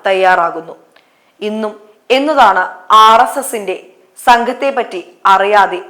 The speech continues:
പലപ്പോഴും മോശം പരാമർശങ്ങൾ പറഞ്ഞ്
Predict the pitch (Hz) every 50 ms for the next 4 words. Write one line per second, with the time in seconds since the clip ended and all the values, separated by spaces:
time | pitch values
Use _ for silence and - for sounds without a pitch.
0 | - - 196 190 196 190 - - 220 208 190 196 202 - - - - - _ _
1 | - 220 254 269 277 285 294 285 - 359 330 269 294 285 277 269 269 269 269 269
2 | 277 262 269 - 269 254 254 247 247 247 220 220 208 220 208